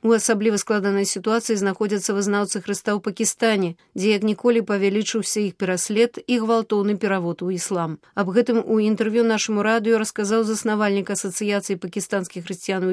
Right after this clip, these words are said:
Італіі Мабін Шахід. Праваабаронца адзначыў, што гвалтоўнае навяртанне ў іслам у Пакістане тычыцца не толькі хрысціян, але таксама прадстаўнікоў іншых рэлігійных меншасцяў. Ён падкрэсліў, што пакуль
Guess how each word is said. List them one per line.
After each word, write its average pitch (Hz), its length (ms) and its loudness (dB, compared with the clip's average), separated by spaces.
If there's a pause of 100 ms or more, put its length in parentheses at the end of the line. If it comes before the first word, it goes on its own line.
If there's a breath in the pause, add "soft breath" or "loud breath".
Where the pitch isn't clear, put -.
Італіі 226 560 0
Мабін 190 400 0
Шахід. - 640 -4 (160)
Праваабаронца 214 720 2
адзначыў, 226 480 2
што 208 240 0
гвалтоўнае 214 540 4
навяртанне 208 500 0
ў 208 80 2
іслам 208 320 0
у 208 80 2
Пакістане 226 640 0
тычыцца 214 400 -2
не 214 160 2
толькі 220 320 0
хрысціян, 185 560 0
але 196 160 2
таксама 214 480 0
прадстаўнікоў 208 800 0
іншых 226 480 0
рэлігійных 180 540 0
меншасцяў. 170 880 -4
Ён 208 260 2
падкрэсліў, 208 540 0
што 175 180 -6
пакуль 233 460 -2